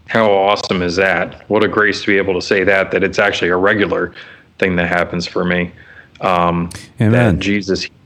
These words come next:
Speaker 1: heals me, right? That Jesus heals me of things, that Jesus sets me free, um, uh, on a, on a, on a regular, on a regular basis. I have those moments and those experiences of grace,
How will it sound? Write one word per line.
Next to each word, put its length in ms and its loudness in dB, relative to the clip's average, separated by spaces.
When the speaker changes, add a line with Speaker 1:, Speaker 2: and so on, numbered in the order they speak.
Speaker 1:
heals 360 2
me, 160 0
right? 400 0
That 120 2
Jesus 380 -2
heals 320 -2
me 160 -2
of 100 -6
things, 380 -4
that 100 -2
Jesus 460 -4
sets 300 -2
me 120 -2
free, 440 0
um, 720 0
uh, 1080 -4
on 280 2
a, 60 2
on 280 2
a, 220 2
on 140 2
a 80 2
regular, 720 2
on 100 0
a 60 2
regular 460 0
basis. 400 -2
I 160 2
have 240 0
those 280 2
moments 540 -2
and 100 0
those 180 0
experiences 640 0
of 80 -2
grace, 480 0